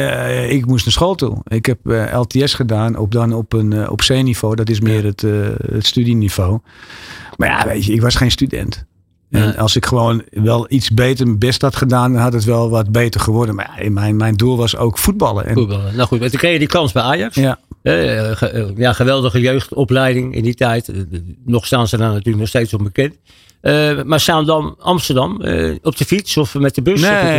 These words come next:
Speaker 2: met de
Speaker 1: nee, nee. Dat was eerst, eh, 's morgens vroeg, eh, als je om acht uur naar school moest, eh, om, eh,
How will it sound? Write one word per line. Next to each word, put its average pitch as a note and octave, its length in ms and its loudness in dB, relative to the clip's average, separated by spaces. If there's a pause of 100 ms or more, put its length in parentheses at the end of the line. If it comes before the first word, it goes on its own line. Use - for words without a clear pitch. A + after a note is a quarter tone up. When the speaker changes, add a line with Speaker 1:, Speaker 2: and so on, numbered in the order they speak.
Speaker 2:
met - 0 -
de A#2+ 100 0
Speaker 1:
nee, B2 120 -2
nee. A2+ 200 0
Dat A#2+ 180 0
was C3+ 180 0
eerst, G3+ 380 2
eh, D#3+ 300 2
's - 120 -2
morgens F3 400 0
vroeg, F3 340 0
eh, C#3+ 440 2
als B2 220 -2
je C#3+ 60 2
om C3 80 0
acht - 260 -2
uur D3+ 80 2
naar C#3+ 100 2
school D3+ 280 2
moest, C#3 340 0
eh, B2+ 160 -2
om, A#2+ 280 0
eh, A#2 280 0